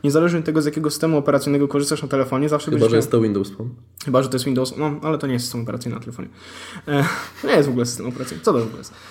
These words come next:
Speaker 1: E, to, to masz do, dostęp do, do swoich zdjęć, nie? I nawet gdy jesteś w, użytkownikiem iPhone'a, tak? I masz tą bibliotekę zdjęć iCloudową, no to nic nie stoi na przeszkodzie, oprócz twojej prywatności i tego, jak postrzegasz swoje dane, żeby trzymać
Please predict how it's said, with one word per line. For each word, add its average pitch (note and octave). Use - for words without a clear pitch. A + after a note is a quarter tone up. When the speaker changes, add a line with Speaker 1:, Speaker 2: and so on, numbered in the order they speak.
Speaker 1:
E, C#3+
to, E3
to F3+
masz F3
do, E3+
dostęp F3+
do, E3
do D#3+
swoich E3+
zdjęć, D3+
nie? C3+
I C#3+
nawet G3+
gdy E3
jesteś E3
w, -
użytkownikiem D#3+
iPhone'a, D3
tak? D3
I D3
masz D#3
tą D3
bibliotekę D3
zdjęć C#3+
iCloudową, C#3+
no D3+
to E3
nic F#3+
nie F#3+
stoi E3+
na D3+
przeszkodzie, D3+
oprócz C#3
twojej C3+
prywatności C3+
i B2
tego, C3
jak C3
postrzegasz B2+
swoje C3
dane, C3
żeby D3
trzymać F3+